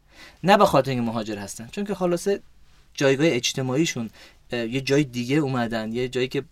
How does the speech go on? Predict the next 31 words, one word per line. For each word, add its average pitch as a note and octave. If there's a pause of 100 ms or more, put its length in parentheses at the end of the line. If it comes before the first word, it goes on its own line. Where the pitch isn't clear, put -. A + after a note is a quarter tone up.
(140)
خب - (100)
عقب‌تر B2+
هستن B2+
از A2+
بقیه، A#2
ارث B2
ندارن، A2+
جایگاه G#2+
ندارن، A2
زبان، A2+
فوت -
و D3+
فن، D3+ (320)
اعتبار، D3 (260)
این F#3
چیزا E3
باعث D3+
می‌شه D#3
که، E3 (420)
ام، B2
یکم C3
عقب‌تر A2+
باشن. G#2
من C#3+
اومدم، F3+ (340)
هدفم، C3+
اه، A#2+
این C3
بودش C3
که، C3+ (420)
اه، A2